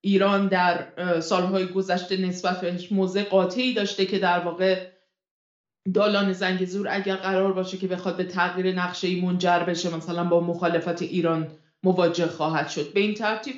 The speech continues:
ما در واقع شاهد این هستیم که یک کشوری به شکل داوطلبانه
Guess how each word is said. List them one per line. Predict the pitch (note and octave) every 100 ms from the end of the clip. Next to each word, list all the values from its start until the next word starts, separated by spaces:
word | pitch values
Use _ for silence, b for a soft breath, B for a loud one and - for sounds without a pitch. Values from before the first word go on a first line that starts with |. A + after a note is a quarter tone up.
| C#4+
ما |
در | D4+ C4 B3
واقع | C4
شاهد | - C4+ C#4+
این | D4+ D4+ D#4
هستیم | - D#4
که | C#4+
یک | C4 D#4+
کشوری | E4 B3+ C#4 D4
به | D4+
شکل | C4 D4 D#4+
داوطلبانه | B3 G#3+ - A#3+ A#3 A#3 A#3+ C#4